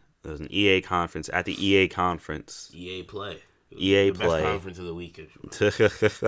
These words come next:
Speaker 1: Definitely not the best conference of the week. Um, at E A Play, they announced some things for, uh, the Star Wars gaming world. So, um, so, so,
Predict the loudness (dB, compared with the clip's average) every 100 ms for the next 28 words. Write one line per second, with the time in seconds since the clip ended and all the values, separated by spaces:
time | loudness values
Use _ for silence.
0 | 0 2 0 2 -6 -4 -4 -2 -6 -8
1 | -14 -14 -16 -16 -18 -16 -18 _ -20 -20
2 | -2 4 6 6 2 -2 -8 -14 -18 -18
3 | _ _ _ _ _ 6 8 8 8 6
4 | 4 6 6 4 2 0 -2 -4 -4 -4
5 | -4 -6 -12 -8 -4 -4 -4 -6 -8 -12
6 | _ _ _ _ -8 -6 -6 -6 -6 -6
7 | -2 2 4 4 0 -4 -6 -6 -6 -8
8 | -10 _ _ -8 -2 0 2 0 -4 -12
9 | _ _ _ _ _ _ _ -2 0 -2
10 | -4 -10 -16 -20 _ -14 -14 _ _ _
11 | _ -12 -6 -6 -6